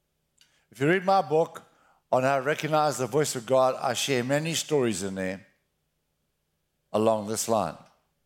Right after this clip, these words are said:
I just want to share a few things with you that might not be in my book.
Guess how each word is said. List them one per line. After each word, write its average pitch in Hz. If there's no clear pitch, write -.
I 170
just 220
want 233
to 185
share 175
a -
few 190
things 131
with 110
you 127
that 120
might 143
not 131
be 135
in 113
my 90
book. 78